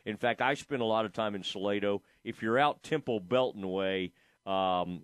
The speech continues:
I'll be out there at Mill Creek quite a bit. Love that Mill Creek. Love the atmosphere. Love the, uh, the, the babbling brook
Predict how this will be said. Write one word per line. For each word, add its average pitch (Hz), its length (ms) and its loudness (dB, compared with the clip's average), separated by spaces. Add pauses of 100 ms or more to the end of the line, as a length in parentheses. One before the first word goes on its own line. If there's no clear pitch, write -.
I'll 120 200 0
be 127 180 2
out 113 180 2
there 113 140 0
at 101 80 -4
Mill 107 300 2
Creek 120 460 -4
quite 107 260 -2
a 104 40 -2
bit. 104 280 0
Love 117 440 2
that 92 200 -4
Mill 95 280 -2
Creek. 92 440 -4
Love 90 160 -4
the 90 140 -2
atmosphere. 104 840 -2 (440)
Love 95 300 0
the, 85 300 0
uh, 80 140 -2 (180)
the, 85 160 -6 (160)
the 95 80 -8
babbling 113 640 -2
brook 107 280 0